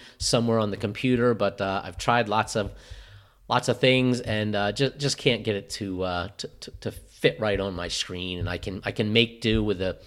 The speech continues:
with an extra screen and, and, and make the game work, but, uh, it, it's far from ideal.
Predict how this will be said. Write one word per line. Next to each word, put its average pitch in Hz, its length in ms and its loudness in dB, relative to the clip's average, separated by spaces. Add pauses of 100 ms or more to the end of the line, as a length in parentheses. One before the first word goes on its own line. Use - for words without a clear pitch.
(420)
with 95 120 -8
an 98 80 -2
extra 104 280 -4
screen 110 560 0
and, 95 200 -4
and, 87 280 -10
and 92 200 -8
make 104 180 -2
the 113 80 -4
game 95 320 -2
work, 104 320 2
but, - 240 -8
uh, 87 240 -4
it, 135 40 -8
it's 147 440 -4
far 90 260 -6
from 90 200 -10
ideal. 80 500 -14